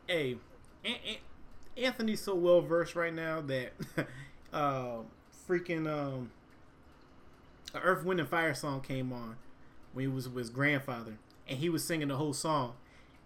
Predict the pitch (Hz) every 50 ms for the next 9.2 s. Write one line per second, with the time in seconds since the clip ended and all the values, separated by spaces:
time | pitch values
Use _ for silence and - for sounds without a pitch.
0 | - - - 143 139 135 135 131 131 127 123 123 127 127 123 143 156 165 156 151
1 | 147 143 139 131 139 156 143 139 139 139 135 135 135 131 127 123 - 151 143 131
2 | 123 123 120 117 117 120 135 156 165 165 160 - 190 202 196 175 160 165 139 135
3 | 123 135 175 214 214 - - - - 156 139 202 233 - 165 180 208 208 - 175
4 | 170 180 247 262 208 185 160 180 190 165 156 170 208 285 - - - 294 349 320
5 | 311 285 - 262 294 339 349 370 285 311 294 311 320 330 285 277 370 370 302 214
6 | - 165 151 185 240 285 240 185 190 202 254 285 247 208 180 170 175 185 185 196
7 | 208 208 196 180 185 196 196 165 156 185 208 208 196 - - 165 - 202 185 185
8 | 175 135 - - - - - - - - - - - - - 107 113 123 139 135
9 | 170 190 190 151